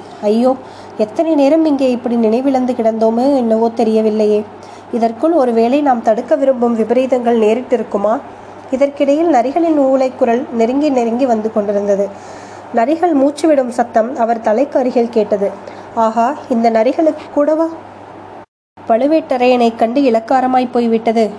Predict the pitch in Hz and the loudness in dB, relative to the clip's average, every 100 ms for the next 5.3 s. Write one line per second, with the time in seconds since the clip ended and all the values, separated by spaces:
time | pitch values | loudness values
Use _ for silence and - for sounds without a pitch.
0 | - 208 226 - 269 226 208 208 214 214 | -6 -2 -2 -2 0 2 0 -2 -2 -4
1 | - - - - - 233 285 370 359 285 | -6 -20 -20 -16 -2 0 2 0 2 0
2 | 240 247 311 254 226 226 226 269 302 285 | 2 0 0 0 0 2 0 2 2 2
3 | 247 - 247 226 208 202 226 254 311 330 | 0 0 0 2 2 0 -2 0 0 0
4 | 240 240 269 233 240 247 208 - 220 202 | 0 0 2 2 0 -2 -4 -4 -4 -2
5 | 202 196 190 | -2 0 -2